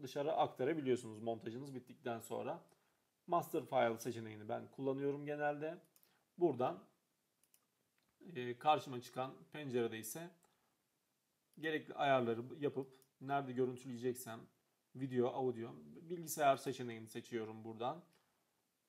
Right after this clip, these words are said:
Video kodeyini en iyi kalite H iki yüz altmış dört olarak belirliyorum. Ve buradan eğer, e, çalıştığınız format dört K ise dört K dışında daha küçük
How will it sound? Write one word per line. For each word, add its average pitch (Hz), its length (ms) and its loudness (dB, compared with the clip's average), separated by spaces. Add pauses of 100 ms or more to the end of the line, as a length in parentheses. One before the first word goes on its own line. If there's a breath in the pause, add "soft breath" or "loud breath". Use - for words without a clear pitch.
Video 170 280 6
kodeyini 156 460 -2 (600)
en 165 120 2
iyi 139 140 0
kalite 120 460 0
H 139 360 -6
iki 143 120 -14
yüz 143 120 -4
altmış 131 360 0
dört 127 180 0
olarak 113 420 -4
belirliyorum. 147 560 -2 (520 soft breath)
Ve 156 340 -4
buradan 147 520 2
eğer, 127 420 0 (220)
e, 117 380 -6
çalıştığınız 139 760 -2
format 123 460 4 (240)
dört 131 240 4
K 120 200 4
ise 113 220 0 (520 loud breath)
dört 135 240 0
K 123 260 6
dışında 131 640 0
daha 135 240 4
küçük - 380 -18